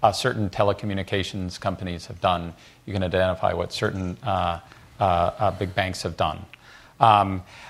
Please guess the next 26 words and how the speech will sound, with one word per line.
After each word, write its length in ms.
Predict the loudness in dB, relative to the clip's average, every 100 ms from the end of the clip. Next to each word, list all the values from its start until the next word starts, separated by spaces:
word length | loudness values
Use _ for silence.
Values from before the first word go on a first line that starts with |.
| 2
uh, 520 | 6 10 10 10 8 4 -8 _ _ _ -14 2
in 160 | 4 6
the 140 | 8
end, 340 | 8 8 4 2 4
it, 360 | 4 4 2 6
uh, 460 | 8 8 8 4 0
you 80 | 2
know, 80 | 4
the, 240 | 4 2 -2 0
the 140 | 0
pressure 440 | 0 0 2 0
for 140 | -2 -2
change 600 | 4 4 6 4 0 -4 -14 -20 2
rarely 400 | 8 10 10 6
comes 440 | 4 4 4 0 0
from 280 | 2 4
the 140 | 2 2
interests 440 | 0 0 -2 -2 0
that 120 | 2
are 80 | 2
being 240 | 0 -2
served 480 | 0 2 2 2 2
by 140 | 0
the 100 | 0
current 320 | -6 -8 -8
system. 420 | -8 -10 -10 -14